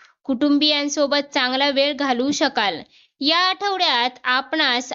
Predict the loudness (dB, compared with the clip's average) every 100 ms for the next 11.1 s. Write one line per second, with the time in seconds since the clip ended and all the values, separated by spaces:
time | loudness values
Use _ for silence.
0 | -4 0 2 2 -2 -4 -2 0 0 0
1 | -2 -4 -2 0 0 -2 0 0 2 0
2 | -4 -10 -4 -2 0 0 -2 0 0 2
3 | 2 2 0 -2 -4 -6 -6 -2 0 0
4 | 0 -2 -2 -2 -8 -16 _ _ -4 -4
5 | 0 0 0 0 -2 0 2 2 2 0
6 | -2 -2 0 0 -2 -4 0 0 0 -2
7 | 0 2 2 2 2 0 0 0 0 -2
8 | 0 -2 -4 -6 -6 -12 -20 _ _ _
9 | -2 -2 -2 -4 -2 0 0 0 0 0
10 | 0 0 2 2 2 2 2 0 0 -2